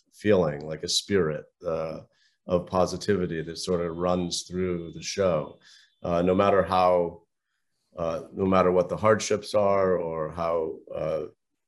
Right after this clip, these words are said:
uh, how the family is, uh, under, underwater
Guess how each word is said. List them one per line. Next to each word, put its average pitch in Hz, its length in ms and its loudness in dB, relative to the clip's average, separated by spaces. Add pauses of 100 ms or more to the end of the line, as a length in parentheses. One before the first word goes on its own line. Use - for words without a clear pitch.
(280)
uh, 82 200 -4
how 85 180 0
the 85 80 -6
family 90 500 0
is, 78 600 -6
uh, 82 220 -6 (120)
under, 87 400 -2 (180)
underwater 87 880 2